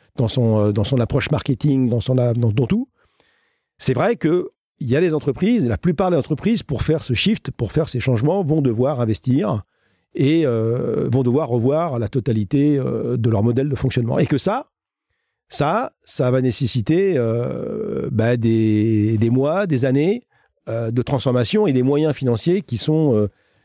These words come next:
et des renoncements forcément pour des gens qui sont, euh, euh, addicts à de la rentabilité immédiate, à du dividende, et cetera. Donc la meilleure façon d'y arriver, c'est d'arriver à faire cette pédagogie auprès des administrateurs. C'est ce qu'on essaye de faire au C trois D, euh,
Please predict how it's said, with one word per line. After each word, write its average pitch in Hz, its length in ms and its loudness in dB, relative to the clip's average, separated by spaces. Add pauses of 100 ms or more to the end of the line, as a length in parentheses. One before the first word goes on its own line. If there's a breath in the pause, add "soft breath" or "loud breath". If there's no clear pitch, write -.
(140)
et 156 80 2
des 165 100 0
renoncements 175 420 0
forcément 139 440 0
pour 120 220 -2
des 117 100 2
gens 143 200 0
qui 123 120 -6
sont, 135 360 0
euh, 107 100 2 (340)
euh, - 640 -2
addicts 156 440 0 (240 soft breath)
à 123 140 0
de 123 80 0
la 120 100 0
rentabilité 123 500 0
immédiate, 131 580 0
à 123 80 -2
du 117 140 0
dividende, 127 560 0
et - 20 -6
cetera. 117 220 -12 (480)
Donc 165 140 0
la 185 60 0
meilleure 226 180 0
façon 185 220 0
d'y 156 80 2
arriver, 185 380 0 (760)
c'est 175 400 0
d'arriver 151 260 2
à 139 80 0
faire 131 140 -6
cette 117 160 -2
pédagogie 135 600 0 (220)
auprès 131 260 0
des 120 120 2
administrateurs. 139 600 0
C'est 113 100 -6
ce - 60 -8
qu'on 117 120 0
essaye 117 220 0
de 117 100 0
faire 139 220 0
au 120 60 0
C - 140 -2
trois 113 160 0
D, 135 220 2
euh, 120 60 -2